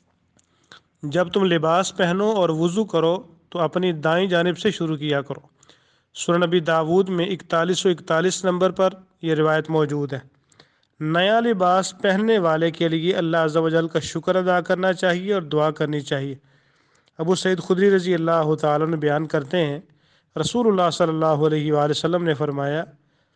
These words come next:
कि जब रसूलुल्लाह सल्लल्लाहु अलैहि वसल्लम नया कपड़ा लेते तो उससे उसका नाम देते, पगड़ी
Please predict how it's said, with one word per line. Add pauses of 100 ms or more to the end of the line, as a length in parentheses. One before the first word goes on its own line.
(420)
कि (2250)
जब
रसूलुल्लाह
सल्लल्लाहु
अलैहि
वसल्लम (160)
नया
कपड़ा
लेते (720)
तो
उससे
उसका
नाम
देते, (380)
पगड़ी